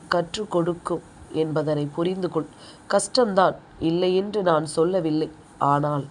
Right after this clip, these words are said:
இதுவும் கடந்து போகும் என்பதனை நீ மறந்து விடாதே. வலிக்கத்தான் செய்கிறது, ஆனால் வலித்து கொண்டே இருக்கப் போவது கிடையாது. காயம்தான், ஆனால் நிச்சயமாக இது ஆறிப்போகக்கூடிய காயம். ஏமாற்றங்கள் தான்,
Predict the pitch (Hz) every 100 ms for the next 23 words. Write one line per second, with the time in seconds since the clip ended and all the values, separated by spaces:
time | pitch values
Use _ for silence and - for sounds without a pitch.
0 | - 160 165 165 165 151 165 165 208 208
1 | 185 170 170 185 175 156 156 151 147 147
2 | 139 - - 151 147 151 160 190 185 156
3 | 147 147 147 143 - - - - - -
4 | - 190 208 - 220 214 226 180 - 185
5 | 185 190 156 147 - - - 147 151 151
6 | 147 131 - - - 160 165 170 185 175
7 | 185 190 208 190 165 170 196 - 190 147
8 | 160 151 143 147 151 165 175 147 143 -
9 | - - - - 165 175 208 170 160 151
10 | 147 - - - 143 143 147 147 135 -
11 | 156 151 - 175 160 151 175 175 151 143
12 | 139 - 151 190 196 - 151 147 143 -
13 | 156 151 147 139 147 175 170 - - -
14 | - - 190 196 233 240 208 - 190 180
15 | 175 170 151